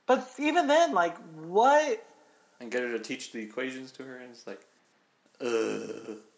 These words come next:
Speaker 1: The one thing I will say is that that actress needs to be in more shit. She's fucking talented.
Speaker 2: Mm-hmm.
Speaker 1: Now, and I wanna, I wanna, may-, and I don't know what it is about her, but she is so fucking captivating on screen. Like, she's fucking entertaining as a motherfucker.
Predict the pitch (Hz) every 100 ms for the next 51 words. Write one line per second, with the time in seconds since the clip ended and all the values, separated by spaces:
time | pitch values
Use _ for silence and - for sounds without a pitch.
0 | - 226 247 320 320 294 247 214 202 -
1 | 180 165 165 165 185 202 170 185 - 202
2 | 180 165 156 160 151 151 147 - 135 -
3 | 214 - 247 - 156 135 139 143 139 -
4 | 143 _ _ 135 185 - 262 269 294 302
5 | 302 269 196 247 254 - 208 247 226 254
6 | 277 277 220 214 208 185 160 165 151 139
7 | 233 233 - - 190 208 196 185 185 180
8 | 170 _ _ _ _ - 175 175 185 156
9 | 143 139 147 156 156 - - 151 135 123
10 | 135 - 208 - 247 185 185 185 185 180
11 | 165 135 147 214 170 - - -